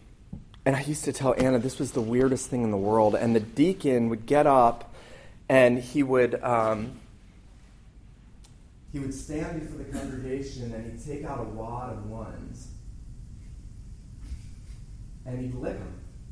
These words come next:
to show that he was putting money in the plate. I don't see how that's not pharisaical.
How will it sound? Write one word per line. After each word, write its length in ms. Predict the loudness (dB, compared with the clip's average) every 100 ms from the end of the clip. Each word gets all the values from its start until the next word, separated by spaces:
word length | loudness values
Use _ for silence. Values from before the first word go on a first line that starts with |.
| -14 -14 -14 -14 -14 -14 -16 -16 -16 -14
to 80 | -12
show 200 | -6 -6
that 120 | -6
he 80 | -8
was 120 | -10
putting 220 | -10 -10
money 180 | -8 -8
in 100 | -8
the 60 | -10
plate. 420 | -12 -14 -14 -14 -14 -16 -14 -16 -8
I 120 | -4
don't 240 | -2 -4 -6
see 180 | -8 -8
how 100 | -8
that's 200 | -8 -8
not 300 | -10 -10 -8
pharisaical. 800 | -8 -8 -8 -10 -10 -12 -14